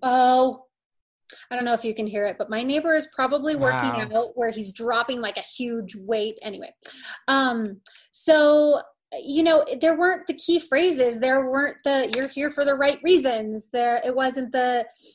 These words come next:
Speaker 1: "Will you accept this rose?" All of it was new to us. Um, and we just kinda went with the flow and did what we were told and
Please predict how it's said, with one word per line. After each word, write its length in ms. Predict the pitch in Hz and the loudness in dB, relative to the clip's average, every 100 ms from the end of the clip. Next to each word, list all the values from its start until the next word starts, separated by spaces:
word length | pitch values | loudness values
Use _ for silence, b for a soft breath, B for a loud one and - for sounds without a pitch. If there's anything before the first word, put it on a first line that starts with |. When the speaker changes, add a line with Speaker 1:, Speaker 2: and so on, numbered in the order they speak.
| B | B
Speaker 1:
"Will 80 | 277 | -2
you 160 | 294 | 0
accept 300 | 294 294 285 | 0 -2 -4
this 180 | 294 269 | -6 -4
rose?" 260 | 277 277 262 - - | 0 0 0 -4 0
All 380 | 254 262 277 | 2 4 4
of 100 | 254 | 2
it 200 | 226 208 - | 0 -2 -4
was 240 | 214 220 | -6 -6
new 140 | 214 220 | -6 -6
to 120 | 208 | -6
us. 520 | 180 175 208 - - - | -6 -10 -12 -16 -20 -12
Um, 600 | 226 220 208 202 202 196 214 | -8 -6 -6 -10 -12 -16 -16
and 100 | 233 | -12
we 100 | 233 | -10
just 180 | 247 - | -10 -12
kinda 300 | - 240 240 - | -10 -10 -10 -10
went 160 | 233 220 | -10 -10
with 120 | 240 | -10
the 80 | 226 | -14
flow 400 | - 208 220 269 | -8 -6 -4 -4
and 280 | 247 214 202 _ _ _ | -6 -10 -14 _ _ _
did 180 | 226 220 | -6 -4
what 140 | 240 | -4
we 100 | 233 | -4
were 100 | 233 | -4
told 460 | 233 214 208 240 269 | -6 -2 0 0 -4
and 360 | 247 214 202 | -6 -8 -12